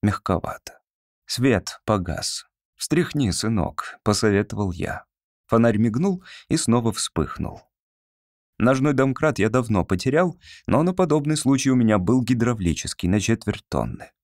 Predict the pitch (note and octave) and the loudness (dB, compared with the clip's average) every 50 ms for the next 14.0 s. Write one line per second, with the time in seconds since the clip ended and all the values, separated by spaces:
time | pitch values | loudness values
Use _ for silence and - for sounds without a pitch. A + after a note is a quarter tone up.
0 | _ - - - A#2+ A2+ G#2+ A2+ F#2+ - A2+ A2 G2+ - B2+ G#2 - G#2+ G#2+ G#2 | _ -10 -2 2 2 2 2 2 2 2 2 2 2 0 -2 0 2 0 2 2
1 | G2+ G2+ A2 G#2 G2+ A2 A2 A#2 D3+ D3+ A2 A2 G#2 - A#2+ G#2 - - B2+ G#2+ | 2 2 0 0 2 0 0 2 2 2 2 2 2 2 0 -2 0 0 -2 0
2 | - - D3 - - A#2+ A2+ A2+ G#2+ B2 B2+ A#2 A#2+ C3+ D3 B2+ G2+ F#2+ F2 F2 | 0 -2 -2 -2 0 0 2 2 2 2 0 0 0 -2 -2 0 0 0 0 2
3 | G2 G2 F#2+ - G#2+ G#2 G2+ G2+ - A2 - A2 A2+ A2+ - - E3+ F#3 D3 A#2 | 2 0 2 2 2 2 2 0 -2 -4 0 0 0 0 0 -2 0 0 0 0
4 | - - - - - - A#2+ C3+ C3 - B2+ B2 B2+ - C3 A#2 - C#3 B2+ - | 0 -2 -8 -14 -4 0 0 0 2 2 2 0 2 2 0 0 0 0 -2 0
5 | - C3 B2+ G2+ G2 C#3+ C#3+ A#2 G2+ F2+ E2 - _ - - - _ - C3 - | 2 0 0 2 0 -2 0 2 2 2 2 0 _ -20 -20 -14 _ -6 -2 -2
6 | - C#3 B2 G#2+ F#2 F#2+ F2 - A2 G#2+ - - F#2+ F#2+ F#2 F2 - - - - | 2 2 2 4 2 2 2 0 -2 -2 -2 -2 -2 0 0 0 0 -2 -6 -6
7 | - - - - - - - - _ _ _ _ _ - - G2 G#2+ B2 A2 G2+ | -8 -10 -12 -12 -12 -14 -16 -18 _ _ _ _ _ -4 0 2 4 4 4 4
8 | A#2+ A2+ A#2+ G#2+ F2+ - - F#2 F2+ G2 G#2 G2+ G2 - - G#2 G2+ - - C#3 | 2 2 2 0 0 0 -2 0 0 2 2 2 0 0 0 -2 -4 -2 -2 -4
9 | E3+ - - G2+ G#2 F#2+ F#2 - - - - - - - - - A#2+ G#2 - - | -2 0 0 0 0 0 0 -2 -8 -14 -20 -20 -20 -12 -4 -2 -2 -2 0 0
10 | G#2+ A2 G#2+ C3+ A2+ - - D#2+ E2+ E2 D#2 E2+ - - E2+ E2+ - - - - | 0 0 2 0 -2 -2 -2 -2 -2 0 0 -2 -2 -2 -2 -2 -2 -4 -8 -10
11 | - - _ _ _ _ _ _ _ - - G2 G2 C3 C#3 B2+ - C3 B2+ A#2 | -10 -14 _ _ _ _ _ _ _ -4 0 2 4 4 4 4 2 0 2 2
12 | B2+ A#2 - C3 B2 A#2+ - - C3 B2 B2+ B2+ B2 A#2+ - - B2+ B2+ C3+ C#3 | 2 0 2 0 0 0 0 -2 -2 0 2 2 2 2 2 2 2 2 2 2
13 | C3+ A#2+ F2 D#2+ - F#2 F2+ F#2 A#2+ A#2 C3 F3 G3+ C#3+ A2 G2+ - - G2 - | 0 0 0 0 0 0 0 2 0 0 0 -2 -2 -2 -2 -2 0 -2 -2 -2